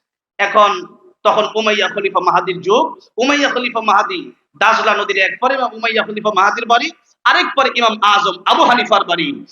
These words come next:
তো ইমাম আজম আবু হানিফা রহমতুল্লাহকে দাওয়াত করলেন যে, "আপনি একটু আসেন, আহ, একটা নাস্তিক, সে বলছে যে আমাদের আল্লাহ বলতে কিছু নাই, এই খোদা বলতে, প্রভু বলতে কিছু নাই, রব বলতে কিছু নাই।" তো এখন আপনি তো আসেন, তার সাথে বাস করতে হইব,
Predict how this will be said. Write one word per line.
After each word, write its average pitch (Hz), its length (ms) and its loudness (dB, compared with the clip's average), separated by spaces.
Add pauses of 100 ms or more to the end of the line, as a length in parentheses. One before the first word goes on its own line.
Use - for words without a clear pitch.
(200)
তো 185 160 2
ইমাম 240 220 4
আজম 240 440 2
আবু 269 220 2
হানিফা 262 260 0
রহমতুল্লাহকে 240 500 0
দাওয়াত 190 320 2
করলেন 165 400 0
যে, 165 60 -2
"আপনি 160 260 -2
একটু 175 120 -4
আসেন, 233 400 0 (420)
আহ, 156 260 4
একটা 156 280 -4
নাস্তিক, 214 960 -2
সে 247 200 0
বলছে 233 320 0
যে 196 380 0
আমাদের 185 320 -2
আল্লাহ 277 320 2
বলতে 262 200 -6
কিছু 220 200 -4
নাই, 311 140 2
এই 226 340 -4
খোদা 196 480 0
বলতে, 302 320 -2
প্রভু 370 220 2
বলতে 339 280 0
কিছু 254 220 -2
নাই, 233 120 4
রব 233 180 4
বলতে 339 260 2
কিছু 285 160 -2
নাই।" 226 140 0 (560)
তো 208 80 0
এখন 208 200 2
আপনি 214 260 0
তো 226 80 2
আসেন, 247 420 2
তার 208 100 0
সাথে 196 260 -2
বাস 190 380 2
করতে 160 220 -12
হইব, - 180 -14